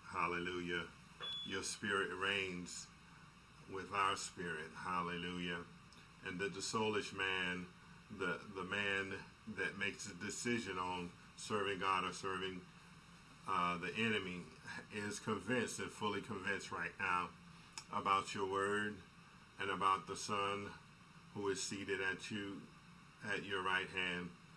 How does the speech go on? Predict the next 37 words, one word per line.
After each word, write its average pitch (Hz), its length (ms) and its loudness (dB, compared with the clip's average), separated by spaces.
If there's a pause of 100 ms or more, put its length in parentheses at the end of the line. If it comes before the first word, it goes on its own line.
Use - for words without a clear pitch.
(240)
And 107 80 -2
so 104 160 0
we 101 100 -2
thank 98 300 0
you 101 100 -2
that 95 160 2
every 95 200 2
word 98 460 2
that 87 180 -2
we 95 100 -4
say, 98 360 2
that 90 180 0
every 92 240 0
word 95 320 2
that 80 220 -8
comes 95 260 -2
forward, 87 560 2 (720)
it's 92 180 -6
blessed 101 380 0
of 95 160 0
you 95 240 -2 (180)
right 87 240 6
now 90 340 4 (420)
in 87 80 0
the 90 80 2
name 87 240 4
of 85 120 -2
Jesus. 90 440 -2 (480)
And 98 80 0
so 104 240 4
on 104 160 4
today, 101 460 4 (1160)
uh, 90 260 4
we're 98 180 8
going 92 400 0
to 95 140 -4
share 95 640 4